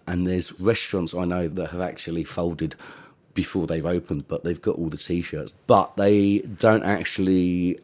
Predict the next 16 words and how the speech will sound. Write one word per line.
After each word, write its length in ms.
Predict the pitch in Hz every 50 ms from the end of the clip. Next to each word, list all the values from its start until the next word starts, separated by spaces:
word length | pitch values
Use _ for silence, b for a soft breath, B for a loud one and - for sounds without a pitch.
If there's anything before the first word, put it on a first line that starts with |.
| _ -
have 320 | - - 101 95 87 -
the 80 | - 92
core 240 | - - 107 92 87
of 80 | 78
their 120 | 80 90 78
business 440 | 73 98 90 - - 87 - - 87
in 80 | 80
place 320 | 78 - 110 113 110 - -
because 320 | - 82 - 107 95 -
they've 160 | - 95 85
spent 380 | - - - 92 87 87 - - B B B B B B
too 180 | - - 143 139
much 220 | 117 - - -
time 180 | - 104 101 92
thinking 400 | - - 101 92 - - 95 95
about 460 | 82 92 95 92 92 90 90 -